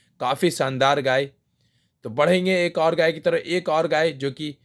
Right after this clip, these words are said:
जस्ट बगल में भाई जो कि सर सफाई में अपने गाय को ध्यान दे रहे हैं। तो इस गाय की भी मैं आपको डिटेल देना चाहूँगा। दूसरी साइड से मैं आपको थोड़ा दिखलाना चाह रहा हूँ,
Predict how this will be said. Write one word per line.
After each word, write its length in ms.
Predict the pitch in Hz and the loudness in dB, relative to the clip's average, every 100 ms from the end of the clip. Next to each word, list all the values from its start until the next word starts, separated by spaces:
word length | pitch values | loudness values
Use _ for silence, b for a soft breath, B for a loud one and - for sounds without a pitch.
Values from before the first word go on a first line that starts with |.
| _ _ | _ _
जस्ट 300 | 113 151 - 139 | -6 -4 -4 -2
बगल 260 | 143 151 | 0 2
में 160 | 156 135 | 0 0
भाई 320 | 127 143 143 _ _ _ | 2 0 -2 _ _ _
जो 160 | 110 127 | -8 -8
कि 160 | 135 131 | -6 -6
सर 240 | 143 143 | -2 -2
सफाई 380 | 139 139 131 139 | 0 0 2 0
में 240 | 139 143 - _ _ _ _ | -2 -6 -8 _ _ _ _
अपने 240 | 117 139 131 | -14 -8 0
गाय 220 | 123 131 | 2 2
को 120 | 135 127 | 0 -4
ध्यान 320 | 127 127 131 | -2 -2 0
दे 100 | 127 | 0
रहे 100 | 131 | 0
हैं। 80 | 131 | -4
तो 80 | 131 | -8
इस 220 | 147 147 | -8 -2
गाय 160 | 147 143 | 0 0
की 140 | 151 | -2
भी 100 | 156 | -4
मैं 120 | 147 | -2
आपको 280 | 139 135 156 | 0 0 -2
डिटेल 360 | 127 127 143 127 | -2 -2 -2 0
देना 200 | 135 139 | 0 0
चाहूँगा। 360 | 135 135 139 135 _ 113 | -2 -2 -2 -4 _ -10
दूसरी 240 | 127 147 | -6 -4
साइड 220 | 139 139 135 | 0 0 0
से 120 | 147 | -4
मैं 140 | 135 | -2
आपको 260 | 127 123 135 | -2 -4 -6
थोड़ा 200 | 139 135 | -4 -2
दिखलाना 400 | 120 127 127 135 | -4 -4 -4 -2
चाह 160 | 135 127 | 0 2
रहा 120 | |
हूँ, 100 | 131 | 0